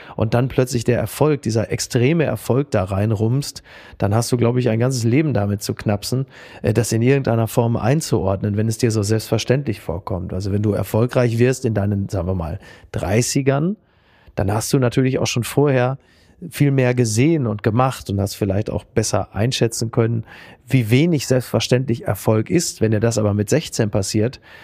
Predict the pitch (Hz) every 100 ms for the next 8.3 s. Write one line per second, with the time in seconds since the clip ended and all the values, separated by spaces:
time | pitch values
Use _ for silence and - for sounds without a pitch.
0 | - 110 107 110 120 175 156 135 123 -
1 | 131 113 117 127 127 117 113 - 107 104
2 | 117 143 - 117 107 107 143 - - -
3 | - - 113 113 131 - 151 131 - 117
4 | 123 - 120 113 135 120 - 120 151 180
5 | 120 - - 113 120 131 131 - 127 123
6 | 117 - 175 165 - 143 147 - - -
7 | 123 - 127 151 - 131 127 123 131 151
8 | 139 147 -